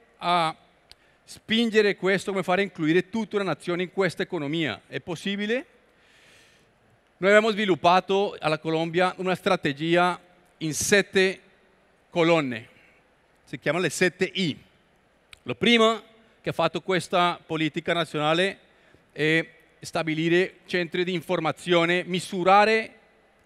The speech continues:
questa economia e avere migliore informazione per poter, per poter riuscire a capire dove si trova, si trovano le opportunità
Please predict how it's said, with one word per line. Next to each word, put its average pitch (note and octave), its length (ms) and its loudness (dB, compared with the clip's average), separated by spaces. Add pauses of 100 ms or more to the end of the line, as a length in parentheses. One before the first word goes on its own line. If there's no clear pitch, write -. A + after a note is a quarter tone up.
questa G3 240 -6
economia F#3+ 680 -2 (300)
e - 80 -4
avere D#3 360 0
migliore G3 580 2
informazione G3 880 -4 (520)
per F3 180 -2
poter, F3+ 420 0
per D#3 340 -10
poter E3+ 460 -4 (240)
riuscire G3+ 640 0
a E3 160 -2
capire F#3+ 600 0
dove G#3 340 2
si F#3 140 -6
trova, E3+ 260 -6
si D#3+ 100 -16
trovano F3 220 -2
le F#3+ 80 0
opportunità F3+ 760 -2